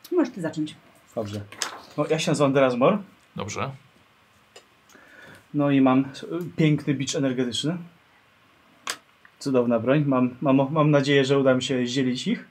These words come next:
Speaker 3: No.
Speaker 2: tym biczem, albo jeszcze rozbroić, bo też potrafię.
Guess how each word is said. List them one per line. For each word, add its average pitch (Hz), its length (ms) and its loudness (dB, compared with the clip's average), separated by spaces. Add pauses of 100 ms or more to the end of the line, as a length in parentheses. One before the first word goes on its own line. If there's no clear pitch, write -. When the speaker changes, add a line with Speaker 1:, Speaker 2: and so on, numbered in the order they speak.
(340)
Speaker 3:
No. 104 220 -4 (300)
Speaker 2:
tym 131 140 0
biczem, 160 320 0
albo 143 160 4
jeszcze 139 200 0
rozbroić, 135 640 -2 (760)
bo 123 60 -4
też 131 140 -2
potrafię. 131 520 0